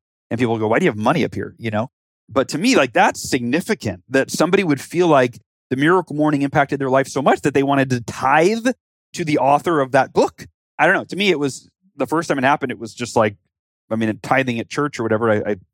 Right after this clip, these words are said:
get that. But tithing to an author. And then the, the people usually, when they write the note, they explain, like, they kind of define what tithing is and,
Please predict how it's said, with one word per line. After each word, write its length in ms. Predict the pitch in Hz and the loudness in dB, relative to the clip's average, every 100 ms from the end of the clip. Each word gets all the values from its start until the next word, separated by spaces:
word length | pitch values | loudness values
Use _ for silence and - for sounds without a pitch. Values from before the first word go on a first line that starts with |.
| - | -8
get 180 | 131 | -4
that. 300 | - 117 170 _ _ _ _ - | 0 2 2 _ _ _ _ -12
But 120 | 113 | -2
tithing 380 | 127 123 131 127 | 0 0 -2 -6
to 140 | 117 | -4
an 60 | 113 | 2
author. 300 | 143 147 117 | 2 2 0
And 200 | 127 151 | 2 2
then 120 | 151 | 0
the, 120 | 147 _ - - | 0 _ -20 -10
the 60 | 139 | -2
people 300 | 185 175 165 | 0 2 0
usually, 280 | 160 202 196 | 0 0 2
when 80 | |
they 60 | 156 | 2
write 160 | 143 139 | 2 2
the 60 | |
note, 160 | 139 170 | 0 2
they 80 | 131 | 2
explain, 640 | - - - 135 151 160 | 0 -14 0 4 4 4
like, 180 | 143 131 | 2 2
they 200 | 165 160 | -2 0
kind 160 | 196 185 | 0 -2
of 80 | |
define 540 | 151 151 - 135 156 156 | -4 -6 0 2 2 0
what 160 | 160 | -4
tithing 460 | - 139 147 147 135 | -2 0 0 0 0
is 460 | 131 143 147 143 127 | 2 4 4 4 2
and, 140 | 123 | -2